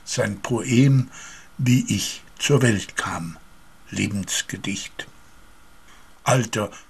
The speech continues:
zorniger junger Mann, vom Studentenführer zum Stadtführer. Nur wer sich ändert, bleibt sich treu.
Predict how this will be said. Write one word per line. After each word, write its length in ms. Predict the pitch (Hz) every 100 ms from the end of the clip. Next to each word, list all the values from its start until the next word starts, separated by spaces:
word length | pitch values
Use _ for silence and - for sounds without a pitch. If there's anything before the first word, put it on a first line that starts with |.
| -
zorniger 720 | - 110 117 113 107 95 95
junger 460 | 87 87 98 92 95
Mann, 340 | 117 95 - - - -
vom 300 | - 110 110 - - -
Studentenführer 1200 | - - 127 113 135 233 147 135 - 127 117 110
zum 240 | - - 80
Stadtführer. 880 | - 143 143 - - - - 107 107 - - - -
Nur 200 | 127 117
wer 120 | 110
sich 340 | 98 - - -
ändert, 500 | 127 104 101 98 - - - - -
bleibt 340 | - 87 95 -
sich 300 | 147 - -
treu. 380 | - - 113